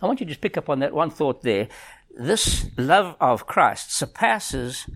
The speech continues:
knowledge. Let's go back to first or second lesson that we had, and I mentioned that one of the problems that, uh, Christians were struggling with in this part of the world at that time was a false teaching,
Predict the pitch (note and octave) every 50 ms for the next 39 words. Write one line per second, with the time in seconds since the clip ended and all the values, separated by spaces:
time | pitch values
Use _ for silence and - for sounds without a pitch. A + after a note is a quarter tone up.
0 | - - - - _ _ _ - C3+ C3+ C#3 D3 D3+ D3+ C3+ A2+ F#2+ D#2 E2 D#2
1 | - - - - - _ _ _ _ _ _ _ _ - - - _ _ _ -
2 | E3 F3 - - G#3 G3 F#3 F3 G3+ G3 G3 - - - E3+ D#3 D3+ D3+ - _
3 | _ - - - _ _ _ - - F3+ F3+ F3 - - D3 - - F#3+ E3+ -
4 | E3+ C#3 C3 D3 D#3 C#3+ - D#3 C3 B2 B2 A#2+ - - - - B2+ - - G#2+
5 | A2+ F#2+ C3+ C#3+ C#3 E3 E3 F3 - - - - - - - - C3 B2+ C3 B2+
6 | B2+ D3+ F3+ G3+ F3+ - E3+ D3+ C#3 D3 - - F3+ G3 G3 F3 D#3 - - -
7 | G3 G3 F3 C#3 C3 B2+ B2+ F3+ A#3 - - _ _ - - - - - - _
8 | - C#3+ C3+ A#2 - - _ - D3 A#2 G#2+ A#2 A2 - _ _ - - G#3+ G#3
9 | - - - E3 D#3+ F3+ F3 - - D#3 C3+ A#2+ - - - - F#3 G3 F3 F3
10 | F3 D#3+ D#3 E3 F3+ F3+ - - - E3+ F#3 F3 D3 C3+ D#3 F#3 - - - F#3+
11 | E3+ E3 D3+ C#3 C#3 C3 C#3+ D3+ D3+ D3 C#3 B2+ - C#3 - - C3+ C#3 C#3 -
12 | A#2+ A2 F#2 F2+ G2 B2+ G3 - _ - - - - - - - - - - C#3
13 | D3 D#3 D3 - D#3+ B2 - - - D#3 E3+ F#3 F3+ - - - - F3+ E3+ -
14 | - - B2 C#3+ F3 A#3+ A3+